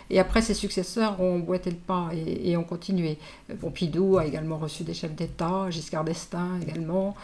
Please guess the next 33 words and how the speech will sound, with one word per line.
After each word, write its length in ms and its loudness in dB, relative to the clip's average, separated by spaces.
C'est 180 0
toujours 280 -4
le 100 0
cas 180 0
aujourd'hui, 420 0
puisqu'effectivement, 680 -6
en 60 -2
deux 80 -6
mille 100 -4
dix-sept, 520 -6
euh, 200 -6
le 60 -10
président 320 -8
Macron 520 0
a 220 -4
reçu, 400 -6
euh, 320 -6
monsieur 220 -8
Poutine. 540 4
Pourquoi 300 8
deux 120 8
mille 140 8
dix-sept ? 540 4
Eh 60 4
bien, 240 2
parce 160 -4
que 80 -10
c'était 240 -2
le 120 2
troisième, 560 2
euh, 500 -4
des 180 4
tricentenaires 720 4